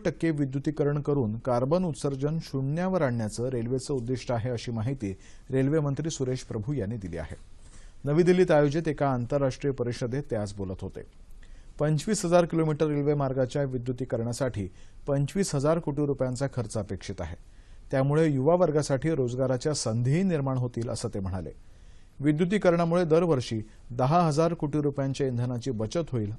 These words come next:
असंही प्रभू यांनी सांगितलं. शेतकऱ्यांसाठी फायदेशीर अशा मुंबई नागपूर समृद्धी महामार्गासाठी आवश्यक असणाऱ्या लँड पुलिंगचं काम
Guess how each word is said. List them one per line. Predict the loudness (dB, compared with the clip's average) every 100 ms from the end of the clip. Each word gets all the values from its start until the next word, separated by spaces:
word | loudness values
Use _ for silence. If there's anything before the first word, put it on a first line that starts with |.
| -6
असंही | -4 -2 -2
प्रभू | -4 -4
यांनी | -2 -4 -6
सांगितलं. | -6 -8 -10 -14 -16 -18 -18 -16 -18 -20 -18 -18 -18 -18 -18 -18 -18 -18 -18 -18 -18 -18 -18 -18 -18 -18 -20 -20 -20 -20 -20 -20 -14 0
शेतकऱ्यांसाठी | 0 4 2 6 4 4
फायदेशीर | 4 4 4 2 4 2
अशा | 2 0
मुंबई | 0 2 2 2
नागपूर | 0 -2 -4
समृद्धी | -2 -2 0 0
महामार्गासाठी | -2 -2 -2 -2 -2 -2 -2 -2
आवश्यक | -2 -2 -6 -6 -6
असणाऱ्या | -4 -2 -2 -4 -10 -20 -20 -8
लँड | -2 2 2 2
पुलिंगचं | 2 2 0 0
काम | 0 0 -2